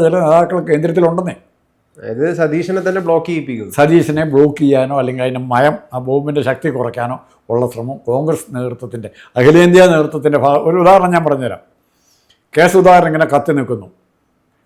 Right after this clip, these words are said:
Speaker 1: പിണറായി വിജയനെക്കുറിച്ച് ഡൽഹി വെച്ചൊരു പത്രസമ്മേളനം നടത്തുക.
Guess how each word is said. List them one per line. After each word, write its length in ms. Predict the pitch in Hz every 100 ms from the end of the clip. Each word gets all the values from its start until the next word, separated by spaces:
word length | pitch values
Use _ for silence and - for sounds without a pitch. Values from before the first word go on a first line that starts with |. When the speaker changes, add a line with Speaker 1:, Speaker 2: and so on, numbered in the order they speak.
| _
Speaker 1:
പിണറായി 280 | 135 170 175
വിജയനെക്കുറിച്ച് 460 | 165 160 151 139 151 143
ഡൽഹി 200 | 156 165
വെച്ചൊരു 220 | 147 151 127
പത്രസമ്മേളനം 540 | 131 135 135 143 139 123
നടത്തുക. 240 | 107 101